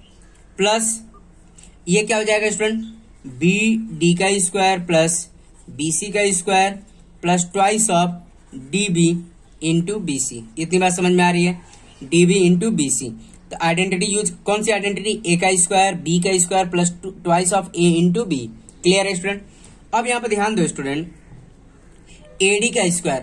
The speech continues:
और डीबी का square क्या देगा, एबी का square देगा। देखो यहाँ पर एसी का square, अब यहाँ पर देखो एडी का square, यहाँ पर देखो एडी का square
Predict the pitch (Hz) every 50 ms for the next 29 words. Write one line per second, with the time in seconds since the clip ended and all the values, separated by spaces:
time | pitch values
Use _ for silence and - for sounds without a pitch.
0 | - - 170 185 190 175 170 - 196 202 190 214 208 196 165 151 - - 156 147
1 | 143 - 185 180 165 151 131 135 127 - 147 156 151 175 175 180 180 175 - -
2 | 180 175 170 175 170 175 175 175 - - 139 139 151 143 131 127 117 113 127 131
3 | - - - - - - - - - - - - - 175 175 175 175 175 214 220
4 | 220 214 196 190 180 175 - 190 170 156 151 147 - 175 185 185 190 185 180 170
5 | 147 139 135 - - 185 190 196 190 220 226 220 190 170 - - - 135 127 139
6 | 151 170 175 175 170 165 180 170 - - 170 170 170 170 190 185 196 190 190 185
7 | 180 - 196 185 190 190 190